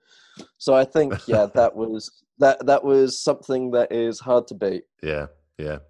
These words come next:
Speaker 1: Yeah, Darwin's Arch, yeah.
Speaker 2: Well, I was meant to be there in October this year, but we've had to put it back to
Speaker 1: Mm.
Speaker 2: next year now. But we'll be, we'll
Speaker 1: Yeah,
Speaker 2: get
Speaker 1: but
Speaker 2: there.
Speaker 1: you
Speaker 2: We'll get there.
Speaker 1: Yes. And for you, what's your favourite place?
Speaker 2: It,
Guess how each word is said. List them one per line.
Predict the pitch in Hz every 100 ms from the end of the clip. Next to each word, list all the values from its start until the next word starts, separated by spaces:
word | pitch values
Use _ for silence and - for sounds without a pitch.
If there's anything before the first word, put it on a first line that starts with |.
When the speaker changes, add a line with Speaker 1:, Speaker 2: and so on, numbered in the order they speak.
| _ _ _
Speaker 1:
Yeah, | 104 101 92 _
Darwin's | 117 110 107 104
Arch, | 98 92 -
yeah. | 98 92 92 _ 107
Speaker 2:
Well, | 101
I |
was | 101
meant | 110 104
to | 90
be | 104
there | 95 90 85
in | 85 85 82 78 _ _
October | 92 - 95 90 82
this | 87 82 92
year, | 87 82
but | 82
we've | 82
had | 90
to | -
put | -
it | 85
back | 87 -
to | 92
Speaker 1:
Mm. |
Speaker 2:
next | 90 95 87
year | 78
now. | 80 82 82 _ _ _ _ _ _ -
But | 117 -
we'll | 123
be, | 104
we'll | 127 131
Speaker 1:
Yeah, | 95
Speaker 2:
get | -
Speaker 1:
but |
Speaker 2:
there. | 87
Speaker 1:
you | 78
Speaker 2:
We'll | 113 98
get | 78
there. | 78 78 _ _ _ -
Speaker 1:
Yes. | 98 95 - - - _ _ _ _ _ _ _
And | 151 147
for | 165
you, | 208
what's | 233 233
your | 254
favourite | 254 123 104 101
place? | - 98 92 - - - _ _ _ _ -
Speaker 2:
It, | -